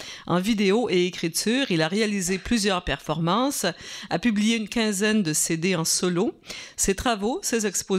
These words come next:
ont fait le tour du monde. Il a remporté plusieurs prix, dont le premier prix catégorie image de la Transmédiale de Berlin et le prix du rayonnement international décerné par le Conseil de la culture du Québec, de Québec.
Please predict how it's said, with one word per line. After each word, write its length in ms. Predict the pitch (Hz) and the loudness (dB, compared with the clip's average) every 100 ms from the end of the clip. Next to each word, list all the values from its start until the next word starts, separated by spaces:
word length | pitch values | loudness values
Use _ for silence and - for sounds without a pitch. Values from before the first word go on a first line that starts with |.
| 180 - 214 | 0 0 0
ont 160 | 190 | 0
fait 120 | - | 0
le 100 | 165 | 0
tour 200 | 160 175 | -2 -4
du 140 | 165 156 | -2 0
monde. 420 | 147 185 226 226 - - - | 2 2 0 -2 -6 -12 -4
Il 100 | 180 | 0
a 60 | 196 | 2
remporté 440 | 226 226 196 220 | 2 0 -2 -4
plusieurs 400 | 220 220 196 175 | -2 0 2 0
prix, 220 | - 226 | -2 0
dont 140 | 208 165 | 0 0
le 80 | 143 | 0
premier 400 | - 294 226 180 | 0 2 0 -2
prix 320 | - 190 196 | -4 -6 -4
catégorie 560 | 185 180 165 160 190 - | -4 -2 -2 -2 -2 0
image 520 | 202 190 180 170 156 | 2 2 0 -2 -6
de 200 | - 151 | -6 -2
la 120 | 143 | -2
Transmédiale 880 | - 226 233 - 165 147 170 180 156 | -2 -2 0 0 -2 0 0 0 -2
de 100 | 139 | -2
Berlin 460 | 170 165 151 180 - - - - - | -2 -2 -2 -2 -4 -12 -16 -16 -2
et 80 | 226 | 0
le 100 | 214 | 2
prix 340 | - - 214 | 0 0 -4
du 120 | 185 151 | -6 -4
rayonnement 420 | 190 185 165 185 | 0 0 0 0
international 840 | 160 165 165 151 - 147 156 180 | 0 0 0 0 0 0 0 0
décerné 520 | 185 214 180 151 180 | -2 -2 0 0 0
par 120 | 180 | 0
le 100 | 147 | -2
Conseil 420 | 151 156 - 190 196 | 0 -2 0 0 0
de 80 | |
la 120 | 151 147 | -2 -2
culture 480 | 202 175 208 202 | -4 -2 -2 -2
du 160 | 180 165 | -2 -4
Québec, 440 | 160 135 - - 127 - | -4 -4 -6 -10 -14 -6
de 180 | 147 190 | -2 -2
Québec. 480 | - 120 - - | -2 -8 -10 -10